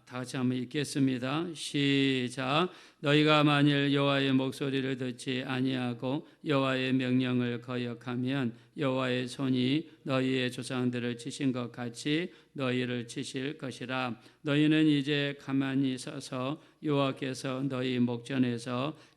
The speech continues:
행하시는 이 큰 일을 보라." 아멘. 자, 사무엘 선지자의 아주 큰 보람이 무엇이, 무엇이냐면, 어, 이 이스라엘 백성들 앞에서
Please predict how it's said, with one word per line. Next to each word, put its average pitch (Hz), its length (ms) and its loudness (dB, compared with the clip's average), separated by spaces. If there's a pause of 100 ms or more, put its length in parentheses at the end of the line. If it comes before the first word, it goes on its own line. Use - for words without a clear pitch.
(100)
행하시는 151 960 2 (160)
이 135 400 2
큰 135 460 0
일을 120 560 -4
보라." 113 600 -8 (220)
아멘. 120 580 -4 (460)
자, 127 140 -8
사무엘 180 280 4
선지자의 170 680 2 (220)
아주 170 480 -6 (100)
큰 - 800 -12 (140)
보람이 143 400 -4
무엇이, 127 360 -6
무엇이냐면, 131 1000 -4 (1900)
어, 123 340 2
이 147 160 4
이스라엘 156 280 6
백성들 143 420 2
앞에서 127 540 -4